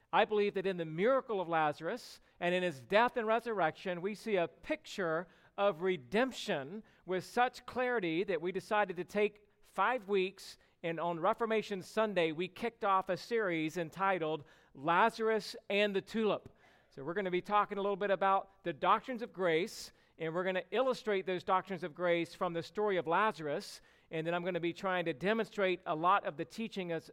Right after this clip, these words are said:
of the doctrines of grace through the Gospel of John. So that's what we're doing. We're right in the middle. A couple of weeks ago, I was in Uganda, and then last week we did Psalm one hundred. So it's been a couple of weeks since we've been back here in our main text of John chapter eleven, verses thirty-eight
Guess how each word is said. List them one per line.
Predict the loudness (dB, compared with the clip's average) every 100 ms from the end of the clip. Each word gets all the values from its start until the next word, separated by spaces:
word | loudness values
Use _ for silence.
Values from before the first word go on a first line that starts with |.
| -8
of | -6
the | 0
doctrines | 0 0 -8
of | -4
grace | -2 -2
through | -6
the | -4
Gospel | 0 -2 -2 -10
of | -8
John. | -6 -6 -6
So | -4
that's | -2
what | -2 -2
we're | -2
doing. | 0 -2
We're | 0
right | 2 2
in |
the | 0
middle. | 2 2 2 -2 -18 _
A |
couple | -4 -2 0
of |
weeks | -2 0
ago, | 2
I | 2
was | 0
in | -4
Uganda, | -4 -2 0 2 2 2 -2 -16 _
and | -8 -2
then | 0
last | 2 2 0
week | -4
we | -2
did | -4 -4
Psalm | -2 -2 0
one | -2
hundred. | -2 -2 0 -2 -2
So | -4
it's | -4
been | -2 -4
a |
couple | -2 -4 -2
of |
weeks | -2 -4
since | -6 -6
we've | -4
been | -2 -2
back | 2 0 0
here | 0 0 -2 -12 -6
in | -2
our | 0
main | 0 -2 -4
text | -4 -4 -4 -8
of | -12
John | -8 -6 -6 -6
chapter | -8 -6 -6 -6
eleven, | -4 0 0 -2 -4
verses | -6 -6 -14
thirty-eight | -8 -8 -4 0 0 -2